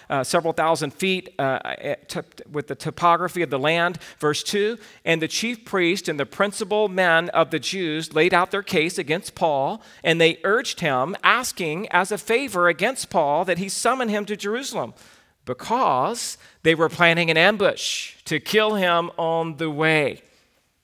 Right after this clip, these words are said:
So again, we learned in the last verse of Acts twenty-four that this is Porcius Festus. This man was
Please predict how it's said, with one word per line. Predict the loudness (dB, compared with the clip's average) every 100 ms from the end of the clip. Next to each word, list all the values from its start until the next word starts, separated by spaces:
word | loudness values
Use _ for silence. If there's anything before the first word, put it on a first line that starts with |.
| _
So | -12
again, | -4 0
we | 0
learned | 0 0 0 -2 -4
in | -4
the | 4
last | 6 6 2
verse | -8 -4 -2 -2 -4 -10 -12 -20 _
of | -4 -4 0 4
Acts | 4 4
twenty-four | -6 -4 -4 -2 -2 0 2 0 0 0
that | 0
this | 0 0 0
is | 0 0 -4 -8
Porcius | -6 -4 -4 -4 0 2 0 -4 -6
Festus. | -6 2 4 4 2 -2 0 0 0
This | -4 -6 -4
man | 0 4 4 2
was | 0 -2